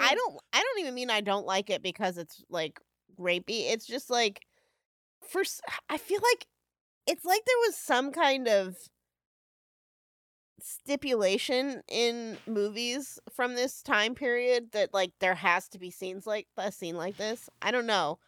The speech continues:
Speaker 1: I just feel like I've seen it so often of just, like, overly aggressive,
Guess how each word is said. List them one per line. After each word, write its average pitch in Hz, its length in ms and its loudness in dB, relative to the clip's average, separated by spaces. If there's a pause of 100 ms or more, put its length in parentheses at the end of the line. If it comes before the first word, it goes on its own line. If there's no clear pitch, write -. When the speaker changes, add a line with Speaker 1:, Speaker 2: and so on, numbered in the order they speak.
(200)
Speaker 1:
I 233 120 4
just 262 180 -4
feel 285 80 6
like 277 140 6
I've 240 100 4
seen 262 320 -6
it 214 160 -2
so 220 220 4
often 180 420 4
of 170 100 -4
just, 180 220 -6
like, 156 280 -2 (1300)
overly 233 420 0
aggressive, 233 720 0